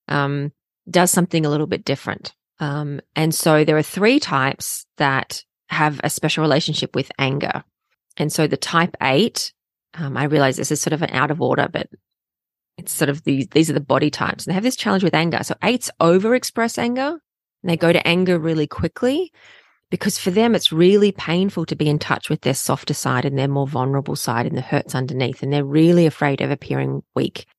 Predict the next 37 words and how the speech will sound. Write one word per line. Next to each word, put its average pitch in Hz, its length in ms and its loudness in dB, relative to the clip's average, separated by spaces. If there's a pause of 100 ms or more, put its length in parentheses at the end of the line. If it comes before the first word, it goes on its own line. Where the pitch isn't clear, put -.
(180)
And 180 100 0
so 170 140 2
for 160 200 -4
eights, 196 280 2
the 165 120 2
work 160 320 4
to 196 140 -2
do 143 380 2
is - 240 2
to 190 80 0
start 143 440 0 (100)
to - 220 -4 (540)
become 208 320 2
more 240 160 6
comfortable 135 480 -6
with 147 140 -8
their 131 140 0
softer - 360 -8
side, - 480 -4 (320)
get 165 140 4
in 190 140 6
touch - 280 -2
with 160 120 -4
that, 107 260 -2
and 156 140 -2
start 156 240 0
to 185 80 0
experience 143 520 -2
sadness 135 720 0 (380)
and 160 100 -6
sometimes 165 280 2
even 147 120 2
fear 151 480 2
a 147 120 0
little 143 180 -2
bit 143 160 -4
more. - 340 -6